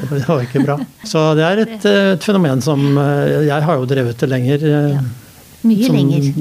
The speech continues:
Speaker 1: det meste av det jeg gjør.
Speaker 2: <laughs> Ja.
Speaker 1: Eh,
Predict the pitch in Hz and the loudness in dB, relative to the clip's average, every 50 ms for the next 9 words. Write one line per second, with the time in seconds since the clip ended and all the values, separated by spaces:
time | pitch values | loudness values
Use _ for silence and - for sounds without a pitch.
0 | 143 - - 180 165 165 151 - - - - 139 120 277 - - - 349 311 160 | -6 -4 -2 -2 0 2 0 0 -2 -4 -6 -6 -4 -4 -4 -2 0 0 0 0
1 | - 370 294 - 370 339 - - 339 339 - - 254 285 - 226 214 226 220 220 | 0 -2 -2 -2 -2 -4 -2 -4 -4 -4 -2 -2 -2 0 0 -2 -2 -2 -2 -4
2 | 208 190 160 143 143 143 139 139 139 | -4 -2 -2 0 0 0 0 0 0